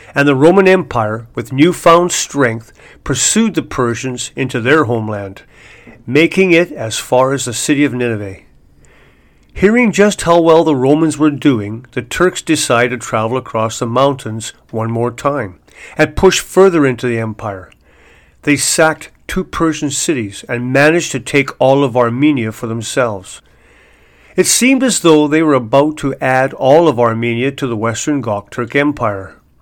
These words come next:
The Persians were on retreat, and the war seemed very close to ending. But then suddenly,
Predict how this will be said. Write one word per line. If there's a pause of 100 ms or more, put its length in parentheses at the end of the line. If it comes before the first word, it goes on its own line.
(380)
The
Persians
were
on
retreat, (840)
and
the
war
seemed
very
close
to
ending. (840)
But
then
suddenly,